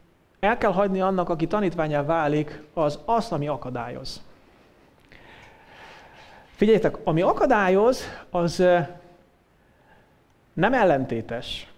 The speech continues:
föltétlen. Nem bűn. Nem is biztos, hogy fontosabb, csak nem engedi meg azt, hogy teljesen az övé legyél. A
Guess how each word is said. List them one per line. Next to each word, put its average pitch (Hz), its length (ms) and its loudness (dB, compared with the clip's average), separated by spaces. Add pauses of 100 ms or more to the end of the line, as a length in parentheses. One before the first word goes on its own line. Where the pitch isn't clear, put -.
(100)
föltétlen. 113 540 -6 (440)
Nem 233 200 0
bűn. 220 540 2 (1500)
Nem 294 280 4
is 294 140 4
biztos, 294 280 2
hogy 262 140 0
fontosabb, 247 1120 0 (1400)
csak 240 500 -2 (580)
nem 233 380 2
engedi 185 480 2
meg 156 260 -2
azt, 160 240 -2
hogy 151 140 -4
teljesen 117 520 -6
az 120 100 -14
övé 104 200 -14
legyél. 104 340 -16 (1900)
A 185 440 6